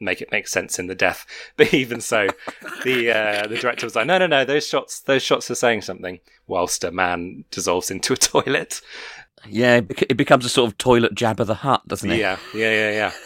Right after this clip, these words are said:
Speaker 1: yeah. <laughs> So what were your initial thoughts on the film? What did you expect of the film? Did it deliver?
Speaker 2: I actually expected it to be worse than it was.
Speaker 1: Okay, that's a good start.
Speaker 2: 'Cause,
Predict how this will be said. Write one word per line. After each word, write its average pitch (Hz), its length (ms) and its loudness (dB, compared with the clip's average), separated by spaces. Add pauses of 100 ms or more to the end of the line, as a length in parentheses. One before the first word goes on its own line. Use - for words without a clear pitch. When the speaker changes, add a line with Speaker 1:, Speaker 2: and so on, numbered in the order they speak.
(360)
Speaker 1:
yeah. 165 640 -2
<laughs> - 60 -20 (640)
So - 160 0
what 160 140 8
were 147 80 4
your 139 220 6
initial 139 280 -4
thoughts - 400 -4
on 107 340 -6
the 104 60 -12
film? 107 520 -2
What 131 180 -4
did 107 80 -10
you 120 80 -4
expect - 420 -4
of 135 80 -8
the 143 100 -10
film? 135 440 0 (160)
Did 123 140 -4
it - 180 -4
deliver? 123 640 4 (220)
Speaker 2:
I 170 260 6
actually 127 400 0
expected - 440 0
it - 80 -10
to - 80 -14
be 95 80 0
worse 92 300 0
than 95 100 -8
it - 100 -8
was. - 500 -6 (200)
Speaker 1:
Okay, 127 400 -2
that's - 160 -12
a - 20 -8
good 117 120 -8
start. 156 360 0
Speaker 2:
'Cause, 139 180 4